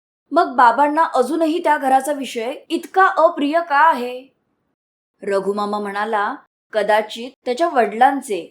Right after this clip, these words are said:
आणि त्यांच्या भावाचे अजिबात पटत नव्हते म्हणून असेल." रघुमामाने एवढे सांगून सुद्धा सोनालीला लक्षात येत होते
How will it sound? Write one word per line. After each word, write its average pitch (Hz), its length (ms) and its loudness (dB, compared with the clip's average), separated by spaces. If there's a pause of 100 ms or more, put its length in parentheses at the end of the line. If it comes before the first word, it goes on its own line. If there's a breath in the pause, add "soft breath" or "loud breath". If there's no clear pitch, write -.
(100)
आणि 294 220 -2
त्यांच्या 294 260 -4
भावाचे 226 720 -2
अजिबात 226 380 -2
पटत 240 440 -4
नव्हते 180 480 -10 (320)
म्हणून 277 320 -2
असेल." 233 460 -6 (1120)
रघुमामाने 220 720 0
एवढे 214 240 0
सांगून 208 400 -6
सुद्धा 190 500 -4 (440)
सोनालीला 277 640 0
लक्षात 240 400 -4
येत 208 180 -2
होते 175 400 -10